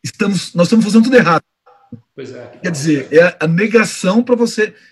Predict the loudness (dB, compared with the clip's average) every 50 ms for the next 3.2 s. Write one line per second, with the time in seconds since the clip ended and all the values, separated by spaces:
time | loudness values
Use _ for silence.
0 | _ _ _ 0 2 4 4 4 2 -2 -2 -2 -2 -2 -2 0 0 0 0 -2
1 | -6 -6 -6 -6 -6 -6 -6 -4 -4 -2 -2 -2 -2 -2 -2 0 0 0 0 -2
2 | -2 -2 -2 -2 -4 -4 -6 -8 -6 -6 -2 0 0 0 _ _ _ _ _ _
3 | _ _ _ _